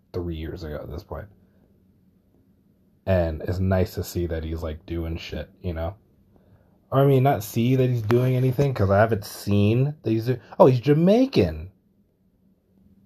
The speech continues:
Why didn't I know that? I thought he was Southern. I mean, Jamaican is Southern, <laughs> comparatively. My Tiny Desk came out in twenty sixteen. Is he,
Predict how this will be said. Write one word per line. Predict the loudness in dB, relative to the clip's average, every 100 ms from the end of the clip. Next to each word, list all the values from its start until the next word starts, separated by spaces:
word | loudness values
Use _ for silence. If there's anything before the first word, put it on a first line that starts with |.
| _
Why | 4
didn't | 6 6
I | 6
know | 6 6
that? | 4 2 -2
I |
thought | 2 4
he | 6
was | 4 0
Southern. | 4 8 10 8 2 -4 -8
I |
mean, | -4 -4 -6
Jamaican | -8 -4 -4 -4 -8 -8
is | -8 -8
Southern, | -2 -2 0 -2 -6 -10 -20 -18 -18 -20
<laughs> | _ _ _ _ 2 4
comparatively. | 4 0 0 -2 -2 -4 -6 -8 -8 -12 _ _ _ _ _ _ _ _ _ _ _ _ _ _ _ _ _ _ _ -16 -2
My | 0
Tiny | 4 2
Desk | 2 -2
came | -2
out | -2
in | -4
twenty | -4 -4
sixteen. | -6 -8 -8 -8 -10 _ _ _ -2
Is | 2
he, | 2 2